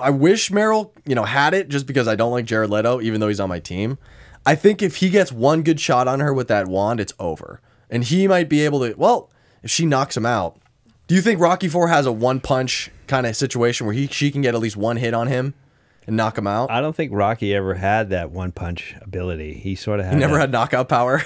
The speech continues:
Speaker 1: <laughs>
Speaker 2: No, he had knockout power, but, um, you know, he never just came in and, well, I don't know.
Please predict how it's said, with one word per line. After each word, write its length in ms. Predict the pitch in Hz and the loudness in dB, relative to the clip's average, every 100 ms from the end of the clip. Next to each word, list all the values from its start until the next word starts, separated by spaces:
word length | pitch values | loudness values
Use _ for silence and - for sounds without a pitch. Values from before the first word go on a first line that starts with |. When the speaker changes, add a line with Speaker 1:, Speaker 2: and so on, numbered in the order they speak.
| - | -8
Speaker 1:
<laughs> 100 | - | -2
Speaker 2:
No, 200 | 147 160 | 4 6
he 80 | 190 | 8
had 200 | 175 156 | 6 4
knockout 380 | 160 160 127 | 2 2 2
power, 420 | 110 123 127 120 98 | 4 4 6 4 2
but, 380 | 92 87 82 - _ - | 0 -2 -4 -10 _ -20
um, 640 | - 95 87 85 82 92 - | -12 -8 -8 -8 -10 -14 -8
you 100 | 147 | -2
know, 140 | 131 | 0
he 100 | 110 120 | 0 0
never 220 | 127 123 | 2 0
just 200 | 104 - | -2 -4
came 280 | 110 104 101 | -2 0 0
in 160 | 104 | 0
and, 200 | 98 87 | 0 -4
well, 320 | 107 151 160 147 | -4 -2 0 0
I 140 | 123 | 0
don't 140 | 127 113 | -2 -2
know. 380 | 107 98 95 | 0 0 -4